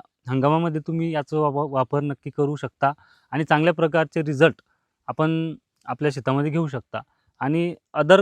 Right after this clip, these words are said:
कोणत्याही प्रकारचे पिकं जर आपण घेतलेले असतील तर चांगल्या प्रकारचे रिझल्ट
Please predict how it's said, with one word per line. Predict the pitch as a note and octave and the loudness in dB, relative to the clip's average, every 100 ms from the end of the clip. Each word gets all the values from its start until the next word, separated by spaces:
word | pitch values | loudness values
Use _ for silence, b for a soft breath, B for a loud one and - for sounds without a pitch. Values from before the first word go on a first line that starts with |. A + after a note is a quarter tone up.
| - | 2
कोणत्याही | F#3+ F3 F#3+ | -2 0 0
प्रकारचे | - F3 E3+ E3 - - | 0 -2 0 -2 -4 -12
पिकं | D#3+ E3 | -4 0
जर | D#3+ | 2
आपण | D#3 - D#3 | 2 0 -4
घेतलेले | B2+ A#2 B2 C3+ | -4 -4 -6 -6
असतील | - C#3+ D3 | -6 -8 -8
तर | _ - C3+ | _ -18 -4
चांगल्या | C3+ C3+ C#3+ | -2 0 0
प्रकारचे | D3+ C#3+ D3 - | -2 0 0 -2
रिझल्ट | C#3 C3 D3+ | -4 0 0